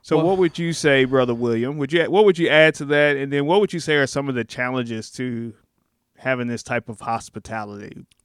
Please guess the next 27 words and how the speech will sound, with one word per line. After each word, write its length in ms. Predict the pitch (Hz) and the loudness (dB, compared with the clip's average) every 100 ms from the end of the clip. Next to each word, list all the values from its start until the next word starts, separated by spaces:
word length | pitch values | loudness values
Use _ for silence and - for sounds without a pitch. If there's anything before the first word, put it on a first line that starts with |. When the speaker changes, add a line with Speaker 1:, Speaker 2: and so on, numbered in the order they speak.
| - | -10
Speaker 2:
Right. 300 | 107 104 - _ _ _ _ _ | -8 -10 -14 _ _ _ _ _
I 60 | 165 | -12
think, 260 | 247 226 - - | -8 -8 -10 -8
um, 600 | 165 147 147 143 139 135 - _ _ _ _ _ _ _ _ - _ - - - | -4 -2 -4 -4 -6 -10 -14 _ _ _ _ _ _ _ _ -20 _ -20 -20 -18
you 120 | - | -12
know, 60 | 156 | -8
I 80 | 160 | -6
think 160 | 202 | -6
one 300 | 156 156 165 | -4 -4 -4
just 300 | 131 139 - | -6 -10 -10
kind 160 | - 135 | -10 -8
of 160 | 107 95 | -8 -8
general 360 | 120 127 110 | -6 -4 -4
challenge 460 | 107 113 104 107 104 | -6 -6 -4 -6 -8
is 140 | 98 | -10
we 120 | 113 | -8
don't 240 | 110 147 - | -6 -6 -4
really 180 | 135 123 | -4 -2
know 120 | 127 | -2
where 120 | 123 | -4
to 80 | 104 | -6
start, 540 | - - 107 123 - - | -8 -6 -4 -4 -6 -14
you 160 | 135 | -10
know? 320 | 123 123 131 131 | -8 -6 -8 -10
Speaker 1:
Mm-hmm. 60 | 120 | -8
Speaker 2:
Um, 540 | 117 110 110 107 107 104 _ _ _ _ _ _ _ _ _ _ _ _ _ _ _ - - - | -6 -4 -6 -8 -10 -14 _ _ _ _ _ _ _ _ _ _ _ _ _ _ _ -20 -20 -8
there, 400 | 135 127 123 | -4 -4 -4